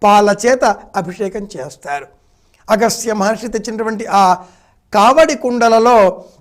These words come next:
పాల కావడి భాగం అక్కడ ఆగినందువల్ల స్వామివారికి ప్రత్యేకంగా క్షీరాభిషేకం సంతతం ఎల్లప్పుడూ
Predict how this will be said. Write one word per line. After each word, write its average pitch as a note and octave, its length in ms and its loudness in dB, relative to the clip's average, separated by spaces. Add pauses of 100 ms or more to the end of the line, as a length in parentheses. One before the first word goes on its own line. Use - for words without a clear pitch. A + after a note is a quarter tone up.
(160)
పాల D4+ 480 4 (240)
కావడి A3+ 420 2
భాగం A3+ 540 0 (160)
అక్కడ G#3 260 -2
ఆగినందువల్ల G3+ 1040 2 (200)
స్వామివారికి G#3+ 840 -2
ప్రత్యేకంగా A#3 1000 0
క్షీరాభిషేకం C4 1400 0 (260)
సంతతం A#3+ 800 -2 (340)
ఎల్లప్పుడూ G3 680 -4